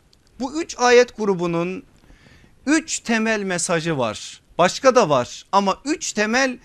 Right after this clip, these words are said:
mesajı var. Araf yirmi altı ve yirmi yedinin temel mesajı tesettürün fıtriliğidir.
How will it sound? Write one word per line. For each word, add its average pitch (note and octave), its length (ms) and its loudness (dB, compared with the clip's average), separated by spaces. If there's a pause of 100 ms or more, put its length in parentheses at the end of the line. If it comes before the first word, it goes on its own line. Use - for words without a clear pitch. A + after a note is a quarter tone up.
(120)
mesajı D#3+ 500 0
var. G#2 340 -4 (880)
Araf A#3+ 520 10
yirmi A#3 340 2
altı A#3 420 2
ve A3+ 80 6
yirmi G#3 400 2
yedinin F3 560 0
temel A3 500 2
mesajı F3+ 800 0 (560)
tesettürün G3 1120 -2 (140)
fıtriliğidir. D#3 1500 -6